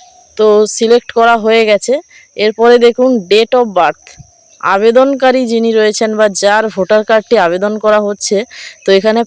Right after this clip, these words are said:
পাশে যে ক্যালেন্ডার চিহ্নটি রয়েছে সেখানে ক্লিক করে এখান থেকে তার date of birth বা জন্ম তারিখটি সিলেক্ট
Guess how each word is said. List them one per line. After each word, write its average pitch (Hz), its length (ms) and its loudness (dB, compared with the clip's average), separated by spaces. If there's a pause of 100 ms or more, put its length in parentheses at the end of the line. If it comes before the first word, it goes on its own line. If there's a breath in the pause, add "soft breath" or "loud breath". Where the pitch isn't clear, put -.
পাশে 190 320 0
যে 240 140 0
ক্যালেন্ডার 214 540 0
চিহ্নটি 226 500 -4
রয়েছে 240 380 2 (140)
সেখানে 202 300 -4 (100)
ক্লিক 226 200 -6 (120)
করে 202 180 2 (420 loud breath)
এখান 226 280 0 (140)
থেকে 254 220 2
তার 240 240 0 (140)
date 190 260 -2
of 233 60 -2 (120)
birth 202 260 0 (120)
বা 190 100 4
জন্ম 190 400 0 (220)
তারিখটি 214 520 -4 (360)
সিলেক্ট 202 420 -2